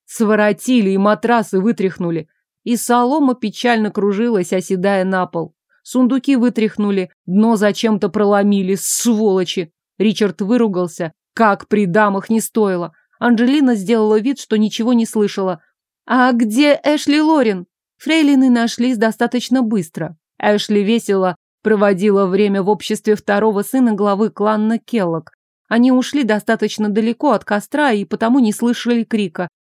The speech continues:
да и переполох их не затронул. Смешливая кореглазка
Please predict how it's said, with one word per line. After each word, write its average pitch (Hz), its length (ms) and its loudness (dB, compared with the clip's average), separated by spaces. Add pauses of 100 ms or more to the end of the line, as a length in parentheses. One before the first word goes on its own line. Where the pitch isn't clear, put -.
да 285 120 2
и 247 100 4
переполох 202 720 0 (160)
их 240 280 0
не 226 140 2
затронул. 214 640 -2 (760)
Смешливая 277 760 2
кореглазка 262 800 -2